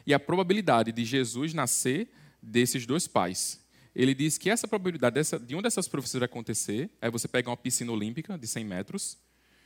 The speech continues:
e botar até a metade cheia de moedas. Você pega uma moeda e joga dentro.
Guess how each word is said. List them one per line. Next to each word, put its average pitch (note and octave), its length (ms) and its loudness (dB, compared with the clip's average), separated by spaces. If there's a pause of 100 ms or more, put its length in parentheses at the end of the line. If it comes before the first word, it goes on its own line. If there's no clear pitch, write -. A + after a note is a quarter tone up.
(160)
e A2+ 420 0
botar A#2 840 2
até A2 240 0
a C3 40 0
metade C#3+ 640 0
cheia B2 240 -2
de B2+ 60 -2
moedas. G2+ 580 -2 (480)
Você A2 200 0
pega A2 360 2
uma B2+ 140 -4
moeda C3 500 0
e B2 80 -8
joga A#2+ 240 -2
dentro. G2+ 340 -10